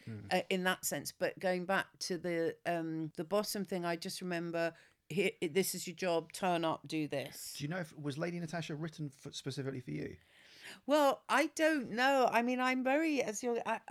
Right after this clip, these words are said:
Speaker 2: do you know, in those days, you don't think, you just do.
Speaker 1: Yeah.
Speaker 2: You just jump in and you do. I remember going for a costume fitting going,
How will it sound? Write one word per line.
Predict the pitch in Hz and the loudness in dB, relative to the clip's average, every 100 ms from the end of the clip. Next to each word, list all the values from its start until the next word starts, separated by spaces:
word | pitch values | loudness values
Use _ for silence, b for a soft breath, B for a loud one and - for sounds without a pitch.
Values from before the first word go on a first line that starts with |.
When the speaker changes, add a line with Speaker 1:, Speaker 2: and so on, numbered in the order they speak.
| 196 | -4
Speaker 2:
do | 311 | 0
you | 359 | 2
know, | 247 175 - - | 2 2 0 -2
in | 226 | 0
those | 262 320 | 2 2
days, | - 202 175 175 | 0 0 0 -4
you | 208 226 | -4 0
don't | 240 214 | 0 -2
think, | - 180 190 240 - - _ | -4 -2 -2 -4 -12 -20 _
you | 220 | -6
just | 202 202 - | -4 -4 -4
do. | 151 156 185 - | 0 0 -2 -6
Speaker 1:
Yeah. | 110 202 | -10 -6
Speaker 2:
You | |
just | 202 233 | -4 -2
jump | - 320 - | 0 -2 -2
in | 180 | -4
and | 175 | -4
you | 175 | -6
do. | 165 151 160 175 B B B B _ | -2 0 0 -2 B B B B _
I | 208 196 | 2 2
remember | 202 226 247 | 4 2 0
going | 233 214 202 | 0 0 0
for | 196 | -4
a | 190 _ _ | -8 _ _
costume | - 226 214 202 190 | -2 -2 -2 -2 -2
fitting | 180 - - 196 185 160 170 | -4 -10 -8 -6 -4 -4 -4
going, | 170 165 160 | -2 -2 -2